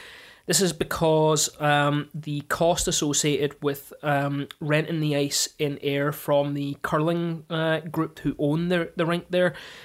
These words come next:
um, are going up. Um, to be fair, as we, you read through the piece, uh, that's made it on to, uh, British Ice Hockey, uh, dot co dot U K, it's, um, the curlers and the Curling Association can't be held accountable for this.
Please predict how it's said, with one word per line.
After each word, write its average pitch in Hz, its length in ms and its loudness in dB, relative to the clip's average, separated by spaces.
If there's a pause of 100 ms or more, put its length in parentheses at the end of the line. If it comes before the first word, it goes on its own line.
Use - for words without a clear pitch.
(160)
um, 147 300 2
are - 80 2
going 143 320 4
up. 147 320 2
Um, 147 440 2 (680)
to - 80 2
be 190 80 4
fair, 196 320 8
as 190 160 4
we, 180 160 2
you 165 180 -4
read 180 180 0
through 220 200 2
the 170 60 2
piece, - 420 2 (160)
uh, 151 220 6
that's - 200 -2
made 156 140 4
it 143 80 2
on 147 260 2
to, 147 540 2
uh, 147 160 4
British 143 340 0
Ice 139 160 2
Hockey, 165 460 2 (100)
uh, 156 200 2
dot 160 180 2
co 165 160 2
dot 165 160 2
U 160 80 -4
K, 170 380 4 (120)
it's, - 400 2 (160)
um, 160 400 2 (280)
the - 120 -2
curlers 190 640 6
and 156 80 0
the - 20 -2
Curling 170 280 0
Association 147 500 -2
can't 151 240 -2
be 147 80 -6
held 143 300 0
accountable 151 380 -4
for 160 140 -2
this. 185 240 0